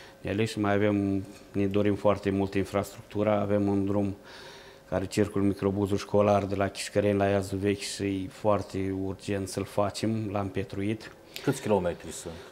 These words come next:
Speaker 1: Șapte kilometri. Și avem proiectul făcut, acum așteptăm finanțarea. Și de când am intrat, pot să spun că am petruit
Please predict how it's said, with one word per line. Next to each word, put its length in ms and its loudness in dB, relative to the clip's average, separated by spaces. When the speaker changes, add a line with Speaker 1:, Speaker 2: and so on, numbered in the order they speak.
Speaker 1:
Șapte 300 2
kilometri. 720 4
Și 180 -6
avem 320 4
proiectul 440 0
făcut, 440 -2
acum 360 -4
așteptăm 600 2
finanțarea. 1000 0
Și 160 -10
de 100 0
când 160 0
am 140 4
intrat, 440 2
pot 180 -2
să 140 -8
spun 340 0
că 300 0
am 180 -2
petruit 500 -2